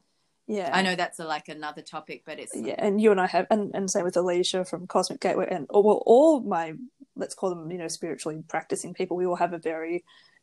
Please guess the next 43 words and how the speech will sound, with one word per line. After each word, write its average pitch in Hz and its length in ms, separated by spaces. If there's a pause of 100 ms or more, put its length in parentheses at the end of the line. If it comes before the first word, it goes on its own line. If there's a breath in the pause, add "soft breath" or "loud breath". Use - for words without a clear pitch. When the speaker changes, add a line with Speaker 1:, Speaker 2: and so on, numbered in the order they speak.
Speaker 1:
different 190 340
perspective 190 480
on 170 280 (340 loud breath)
the - 80
category 170 480
of 170 120
mental 170 360
illness. 170 380
Like, 190 220 (400 loud breath)
people 269 200
could 233 140
look 202 120
at 196 60
me 202 80
and 185 80
Speaker 2:
Mm. - 20
Speaker 1:
think 190 140
I'm 180 100
bipolar 180 540
depending 175 340
on 175 100
how 180 380
activated 180 480
I 175 140
am 170 180
versus 175 400
how, 165 380 (360)
um, 165 440
Speaker 2:
Yeah. 190 160
Speaker 1:
transmutating 175 880 (160)
<laughs> - 640
Speaker 2:
Yeah. 175 180
Speaker 1:
I 151 100
am. - 320
<laughs> 302 100
Speaker 2:
And 233 180
the 220 80
whole 190 400
A 175 140
D 175 160
H 147 300
D 156 380
and 139 140